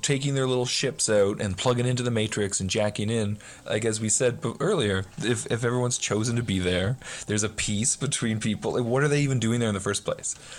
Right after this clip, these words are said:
Why are they even cruising around the Matrix? And that chick that saw Neo jump off the building but hovered, and that's what, like, woke her up and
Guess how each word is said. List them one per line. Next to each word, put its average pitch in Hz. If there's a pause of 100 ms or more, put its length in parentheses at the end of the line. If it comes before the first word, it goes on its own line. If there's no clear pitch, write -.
(760)
Why 127
are 135
they 135
even 120
cruising 110
around 107
the 98
Matrix? 98
And 139
that 143
chick 190
that 156
saw 151
Neo 139
jump 127
off 123
the 104
building 110
but 85
hovered, 101 (500)
and 101
that's 110
what, 117
like, 101
woke 101
her 101
up 107
and 90